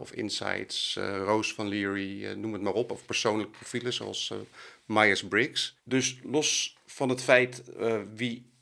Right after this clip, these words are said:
ik ben, eh, misschien zit ik, eh, tussen idealist en strate-, strategist in, maar, eh, hoe, hoe verhoudt zich het tot die, eh, misschien voor ook luisteraars, bekende, eh, modellen?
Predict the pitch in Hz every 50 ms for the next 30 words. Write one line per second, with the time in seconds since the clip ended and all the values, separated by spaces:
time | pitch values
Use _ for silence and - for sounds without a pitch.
0 | _ - 170 165 - - - 98 95 113 98 101 127 156 180 180 - - _ _
1 | _ _ - 110 107 104 104 104 95 - - - - - 78 - - - - -
2 | - - 101 113 110 - - - - 143 135 131 123 110 101 - - 127 113 120
3 | - 120 113 - - - - - - - - - - - - 110 107 101 - -
4 | 113 113 110 110 107 110 104 - - 107 101 104 104 101 92 - - - 104 101
5 | - 98 - - - 110 - - - 127 120 131 101 95 92 - - - 92 110
6 | 160 196 202 - - - - 110 107 107 107 107 107 - - - - - - -
7 | _ _ _ _ _ _ - - 117 110 110 107 110 110 - _ _ _ _ -
8 | 180 202 190 139 147 170 175 175 175 165 - - 139 123 165 196 202 - - 113
9 | 127 120 117 - - 120 107 110 120 117 113 113 113 107 104 - _ _ _ -
10 | 120 117 117 104 - 120 113 - - 98 - 101 - 131 151 165 139 - 101 92
11 | 92 113 104 117 - - 151 135 139 139 123 117 110 110 104 104 104 - - -
12 | - 107 101 104 101 101 98 95 95 98 90 90 92 101 107 107 139 139 110 82